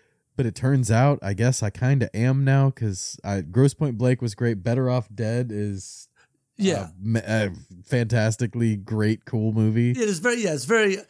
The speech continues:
Speaker 2: now, growing up, I watched John Cusack all the time, and I always was attracted to his roles because he was the sort of, uh, sort of, uh, underdog loser type who
Speaker 1: Yeah.
Speaker 2: sort of, who sort of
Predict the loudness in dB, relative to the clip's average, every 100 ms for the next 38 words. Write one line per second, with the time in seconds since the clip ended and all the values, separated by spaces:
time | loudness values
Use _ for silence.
0 | _ -2 -2 -4 _ -12 0 2 4 4
1 | 2 0 0 0 -2 -4 -4 -2 -2 0
2 | 0 0 0 0 -2 -2 0 0 0 -2
3 | -2 -2 0 0 0 -6 -4 -2 0 0
4 | 2 0 -2 -4 0 2 0 -4 _ _
5 | _ _ -4 -2 2 2 0 -2 2 2
6 | 2 0 0 -2 -8 _ _ -6 0 2
7 | 2 0 0 0 2 0 -4 -10 _ _
8 | _ _ _ _ _ _ -6 0 2 0
9 | -4 -2 -2 0 0 0 2 4 4 0
10 | -8 -12 -2 2 2 2 0 0 -2 -4
11 | -10 _ _ _ -4 0 2 2 -2 -4
12 | 0 0 2 2 2 0